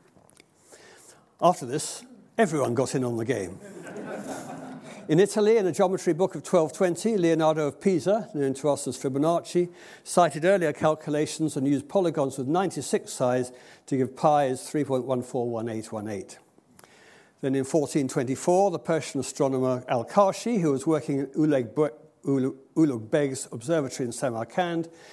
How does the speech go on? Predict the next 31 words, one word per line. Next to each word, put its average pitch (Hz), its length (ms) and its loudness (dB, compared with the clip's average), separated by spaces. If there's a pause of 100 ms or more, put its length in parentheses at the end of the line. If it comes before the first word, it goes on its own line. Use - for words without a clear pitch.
(320)
used 139 220 -2
polygons 139 500 2
with 120 180 -4
over 117 380 0
eight 143 200 0
hundred 123 280 -2
million 143 320 0
sides 139 360 0
to - 100 -8
find 139 340 -2
pi 131 240 0
to 143 160 -6
a 160 40 2
remarkable 151 560 0
nine 147 500 2
sexagesimal 131 920 -4 (300)
or 135 160 -4
sixteen 120 500 -6
decimal 113 380 -10
places. 123 580 -4 (560)
And 123 120 -4
this - 180 -4
remained 143 300 0
the 127 80 -2
best 131 280 -4
value 123 260 0
for - 140 -10
almost 120 520 -6
two 123 220 -4
hundred 101 340 -12
years. 92 380 -10